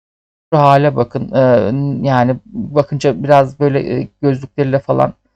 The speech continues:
e, ben de öyle gözlük kullanıyorum ve beni andırdı gibi. Öldür gitsin. Ama tamam,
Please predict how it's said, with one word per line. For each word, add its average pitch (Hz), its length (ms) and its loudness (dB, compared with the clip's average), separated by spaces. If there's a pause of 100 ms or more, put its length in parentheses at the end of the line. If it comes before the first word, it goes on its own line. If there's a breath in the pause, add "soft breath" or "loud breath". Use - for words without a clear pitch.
(260)
e, 127 180 0
ben 139 180 2
de 131 40 -2
öyle 127 200 0
gözlük 127 340 -4
kullanıyorum 139 420 -2
ve 120 40 -2
beni 131 160 2
andırdı 117 500 0
gibi. 127 280 -2
Öldür 151 260 6
gitsin. - 420 -10
Ama 123 380 0
tamam, 120 320 -2